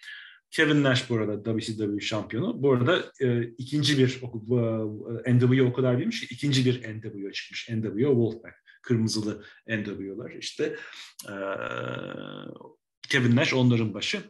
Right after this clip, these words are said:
Hogan da işte N W O, a, orijinalin başıydı zamanında.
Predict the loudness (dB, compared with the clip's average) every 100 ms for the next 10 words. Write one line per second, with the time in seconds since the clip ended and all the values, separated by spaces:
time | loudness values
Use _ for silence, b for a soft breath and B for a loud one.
0 | _ 2 4 2 0 -2 -2 -4 -4 -2
1 | -2 -4 -4 -2 0 0 -4 -8 -8 -8
2 | -6 -4 -4 -4 -4 -6 -10 -16 -14 -12
3 | -12 -12 -6 -6